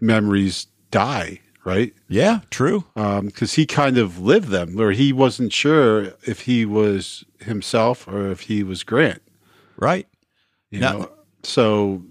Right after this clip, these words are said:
Speaker 1: you know, may-, maybe that strong, strong emotional bond that his host had with Kat is, you know, kind of bleeding through.
Speaker 2: Yeah, and, and I mean, he says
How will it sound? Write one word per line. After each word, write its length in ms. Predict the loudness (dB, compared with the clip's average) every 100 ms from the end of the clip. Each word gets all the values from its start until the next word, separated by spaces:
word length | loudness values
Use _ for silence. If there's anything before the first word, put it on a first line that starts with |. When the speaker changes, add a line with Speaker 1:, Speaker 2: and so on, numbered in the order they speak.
| -10
Speaker 1:
you 120 | -2 0
know, 60 |
may-, 300 | 2 0 0 -2
maybe 300 | -2 0 2
that 340 | 2 2 2 -4 -12
strong, 640 | -8 -4 2 4 6 4
strong 540 | 0 0 4 4 4 0
emotional 720 | -4 -4 0 2 2 -2 -4
bond 460 | -2 0 2 2 0
that 240 | 0 0
his 200 | -2 -6
host 460 | 0 2 2 0 -10 -18 -20 -20 -8
had 220 | -2 0 0
with 180 | -4 0
Kat 360 | 2 2 0 _ -8
is, 420 | -4 -4 -4 -6
you 80 | -6
know, 40 | -4
kind 260 | -2 -2
of 220 | -4 -8 _ _ _ _ _ 0
bleeding 280 | 2 2 -2
through. 380 | -2 0 -2 -6 _ -8
Speaker 2:
Yeah, 320 | -4 -2 -2
and, 260 | -2 -4 -4
and 220 | -4 -4
I 40 | 0
mean, 160 | 0
he 120 | 0
says 840 | 0 -2 -2 0 0 0 -2 -4